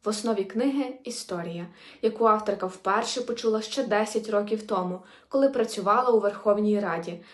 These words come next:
Це історія, яка настільки глибока і важка, що навіть у книзі її подано не повністю. Одна з головних тем — мовчання.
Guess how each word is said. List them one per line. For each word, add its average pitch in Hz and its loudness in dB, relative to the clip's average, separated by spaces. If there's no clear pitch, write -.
Це 240 4
історія, 240 2
яка 208 2
настільки 220 -2
глибока 214 2
і 208 2
важка, 240 0
що - -2
навіть 233 0
у 226 2
книзі 240 0
її 220 0
подано 208 0
не 208 -4
повністю. 180 -4
Одна 240 0
з 233 -4
головних 226 2
тем — 330 -2
мовчання. 180 -8